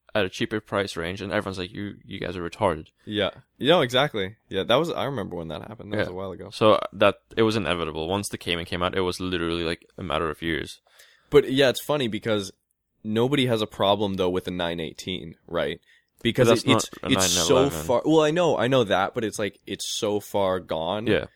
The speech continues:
Speaker 2: It's like, people already know, and people know that Porsche know that,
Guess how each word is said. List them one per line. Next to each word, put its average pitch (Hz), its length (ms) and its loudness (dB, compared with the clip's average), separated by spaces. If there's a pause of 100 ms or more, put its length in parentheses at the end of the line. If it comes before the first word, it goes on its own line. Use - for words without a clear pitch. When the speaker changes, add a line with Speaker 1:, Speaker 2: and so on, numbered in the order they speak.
(140)
Speaker 2:
It's - 80 -8
like, 127 220 0
people 185 220 0
already 127 220 4
know, 98 480 0 (340)
and 95 220 -2 (180)
people 170 260 0
know 120 220 4
that - 140 -2
Porsche 127 340 2
know 156 360 2 (340)
that, 107 400 4